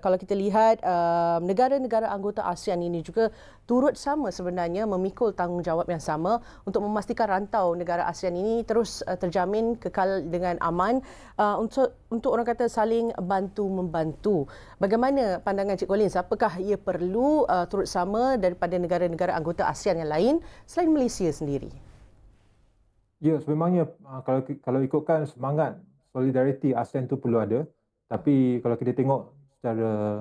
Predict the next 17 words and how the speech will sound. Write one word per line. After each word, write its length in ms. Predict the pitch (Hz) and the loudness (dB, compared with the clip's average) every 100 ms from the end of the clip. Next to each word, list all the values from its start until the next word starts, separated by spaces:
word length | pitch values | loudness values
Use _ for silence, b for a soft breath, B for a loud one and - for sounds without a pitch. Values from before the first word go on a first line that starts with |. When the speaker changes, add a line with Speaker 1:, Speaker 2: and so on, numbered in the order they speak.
| 101 | -6
Speaker 2:
khususnya, 480 | 131 - 139 - 127 - _ _ _ _ | -4 0 0 0 -8 -10 _ _ _ _
uh, 320 | 120 113 107 | -8 -4 0
Malaysia 320 | 110 131 165 | 2 2 2
diangkat 480 | 139 131 135 143 - - _ - | 2 0 0 -2 -2 -8 _ -6
peranannya 480 | 123 127 131 139 | -4 -2 -2 -2
melalui, 640 | 120 117 113 113 110 107 98 - | -2 0 2 2 4 0 -4 -14
uh, 240 | 117 113 110 - _ _ _ _ | -10 -8 -10 -12 _ _ _ _
apa 220 | - 117 131 | -18 -4 -2
ni, 320 | 120 113 113 - - - - | 2 2 2 -2 -12 -14 -8
sejarah 400 | 117 131 135 - - _ | 0 4 4 2 -4 _
track 160 | 156 127 | -4 -2
record 260 | 131 135 - | -2 -4 -4
kita 240 | 139 139 127 | -4 0 2
yang, 320 | 120 120 123 | 2 0 -4
yang 160 | 120 | -2
memang 240 | 120 120 117 | 0 0 0
terbukti 480 | 107 104 - 151 | -2 -4 0 0